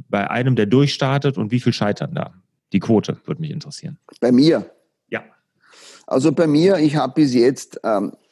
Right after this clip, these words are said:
Speaker 2: ich hab insgesamt in deutlich über fünfzig investiert seit zweitausendzehn,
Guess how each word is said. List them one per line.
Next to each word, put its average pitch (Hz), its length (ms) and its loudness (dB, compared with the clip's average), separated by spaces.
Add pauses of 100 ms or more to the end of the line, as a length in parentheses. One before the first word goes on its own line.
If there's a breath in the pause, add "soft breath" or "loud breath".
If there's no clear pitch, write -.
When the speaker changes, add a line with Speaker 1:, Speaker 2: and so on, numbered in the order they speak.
(560)
Speaker 2:
ich 123 120 0
hab - 140 0
insgesamt 131 680 0
in 113 220 0
deutlich 117 320 0
über 113 160 2
fünfzig 131 540 -2
investiert 117 580 -2
seit - 220 -2
zweitausendzehn, 110 920 -2